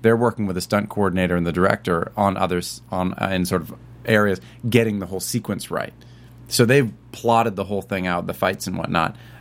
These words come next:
Um, and they're the ones who sort of know it all. So they're then teaching me sort of right on the spur of the moment, and then I do it. Um,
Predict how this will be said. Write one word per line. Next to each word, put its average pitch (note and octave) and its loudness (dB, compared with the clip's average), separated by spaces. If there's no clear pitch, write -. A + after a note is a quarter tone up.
Um, F#2 0
and G#2+ 4
they're A#2 6
the A2 2
ones F#2+ -2
who F2+ -12
sort F#2 -2
of D#2+ -6
know F#2+ 2
it E2 -4
all. E2 -4
So - -6
they're F#2+ 4
then F#2 -2
teaching F#2 -2
me F2+ 2
sort F2 0
of E2+ -2
right G2 4
on F2+ -2
the F2+ -4
spur F2+ -6
of F2 -4
the E2+ -6
moment, E2 -4
and E2+ -4
then F2 0
I F2 -4
do F#2 -2
it. - -4
Um, F#2 0